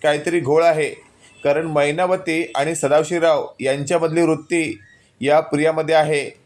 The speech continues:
त्यामुळे या दोघांचं काही ना काही नातं असणार हे शंभर टक्के."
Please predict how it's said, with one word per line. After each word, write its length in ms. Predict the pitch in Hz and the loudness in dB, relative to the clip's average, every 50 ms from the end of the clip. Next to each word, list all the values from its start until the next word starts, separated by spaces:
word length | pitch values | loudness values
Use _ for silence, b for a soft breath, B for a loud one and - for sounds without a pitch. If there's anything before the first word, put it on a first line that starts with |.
| _ _ _ _ - 151 | _ _ _ _ -2 0
त्यामुळे 440 | 151 151 151 151 147 147 156 156 147 | 0 0 0 0 -2 -2 -2 -2 -2
या 180 | 143 147 151 | 0 2 2
दोघांचं 600 | 160 139 135 131 131 131 143 160 165 156 180 180 | 2 2 0 0 0 2 0 0 0 0 -2 -2
काही 220 | 175 180 160 151 151 | 0 0 0 0 0
ना 100 | 156 160 | -2 -2
काही 220 | 160 165 165 170 | -2 -2 -2 -2
नातं 500 | 160 147 131 127 131 123 - 165 175 170 | -2 0 0 0 0 0 0 2 2 2
असणार 360 | 165 - - 160 165 156 147 - - - b b b b b - | 2 0 -2 0 0 0 0 0 -4 -14 b b b b b -4
हे 120 | 139 156 | -4 -2
शंभर 380 | 147 - 151 139 139 139 156 160 | -2 -2 -4 -4 0 0 -2 -2
टक्के." 440 | 156 156 147 - - - 160 143 | 0 -2 -4 -4 -4 -4 -4 -4